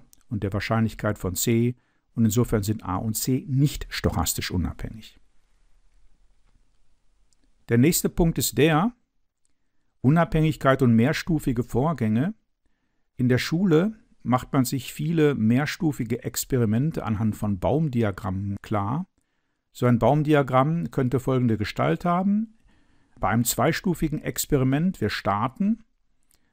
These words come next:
und auf der ersten Stufe des stochastischen Vorgangs kann ein Ereignis A eintreten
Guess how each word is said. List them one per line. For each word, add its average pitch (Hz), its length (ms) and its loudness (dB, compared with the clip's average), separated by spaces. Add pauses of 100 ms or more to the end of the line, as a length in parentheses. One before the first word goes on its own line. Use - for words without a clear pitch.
(280)
und 135 180 0
auf 135 100 2
der - 160 0
ersten 175 400 -2
Stufe 180 680 -2 (260)
des 139 100 -4
stochastischen 135 640 -4
Vorgangs 143 800 -2 (120)
kann 143 300 -2
ein 127 200 -2
Ereignis 127 640 -2
A 135 320 -2
eintreten 151 800 -2